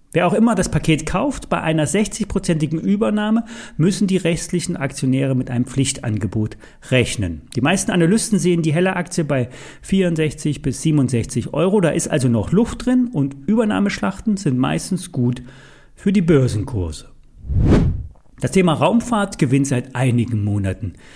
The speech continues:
wieder an Fahrt. Die Milliardäre Richard Branson und Jeff Bezos rangeln sich um den nächsten Flug ins Weltall. Wenn alles gut geht, könnte Mister Sir Branson noch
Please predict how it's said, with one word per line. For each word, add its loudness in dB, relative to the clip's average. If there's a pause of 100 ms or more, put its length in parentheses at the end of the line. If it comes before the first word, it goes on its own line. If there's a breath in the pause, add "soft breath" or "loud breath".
(360 loud breath)
wieder -4
an 0
Fahrt. -4
Die -2
Milliardäre 2
Richard -2
Branson 0
und 0
Jeff -2
Bezos 0
rangeln 2
sich 0
um 2
den 2
nächsten 0
Flug -2 (380 loud breath)
ins -2
Weltall. 0
Wenn 0
alles 2
gut 0
geht, 0
könnte 2
Mister 0
Sir 0
Branson 0
noch -2